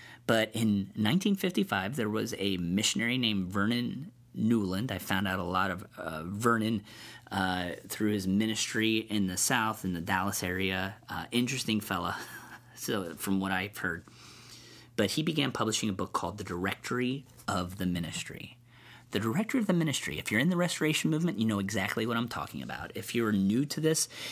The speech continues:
it's a book that you can find a copy. It is a complete listing of the Bible-believing institutions and people of the Restoration Movement. And a new one is issued every year. Um,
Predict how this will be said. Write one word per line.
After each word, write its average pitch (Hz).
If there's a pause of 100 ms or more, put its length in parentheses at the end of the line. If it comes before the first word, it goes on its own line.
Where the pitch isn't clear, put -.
(160)
it's -
a 175
book 151
that -
you -
can 120
find 120
a 143
copy. -
It 104
is 113
a 92
complete -
listing 110
of 98
the 76
Bible-believing 101 (300)
institutions 127
and 101
people -
of 85
the 87
Restoration 78
Movement. - (380)
And 101
a 95
new 107
one 120
is 104
issued 92 (100)
every 73 (420)
year. - (760)
Um, 71